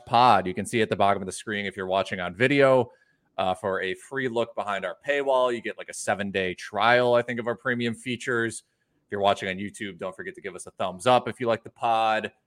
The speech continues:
subscribe, wherever it is that you listen. Uh, it is February twenty-second, twenty twenty-four today. We're coming off of our first slate of games following the All-Star break.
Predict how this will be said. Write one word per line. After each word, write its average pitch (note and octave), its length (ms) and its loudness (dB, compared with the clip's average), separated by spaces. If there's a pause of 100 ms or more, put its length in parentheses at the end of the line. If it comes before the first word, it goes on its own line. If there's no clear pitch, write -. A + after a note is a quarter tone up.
(120)
subscribe, G#2+ 1040 6
wherever F#2 380 -2
it F2+ 80 0
is F2+ 300 -8 (320)
that - 140 -10
you F2+ 100 -8
listen. D#3 420 6 (520)
Uh, G2+ 260 2
it A#2 80 0
is G#2 100 -2
February D#3+ 420 4
twenty-second, C3 580 2
twenty B2+ 260 -6
twenty-four C3 560 -4
today. B2 300 -2
We're A#2 80 -4
coming A2+ 260 -6
off G#2 180 -2
of F#2+ 80 -14
our F#2 140 -4
first - 480 -12
slate A#2 260 -8
of F#2+ 140 -16
games G#2 400 -6
following F#2 380 -4
the D#2+ 100 -8
All-Star A2+ 400 4
break. A#2+ 400 4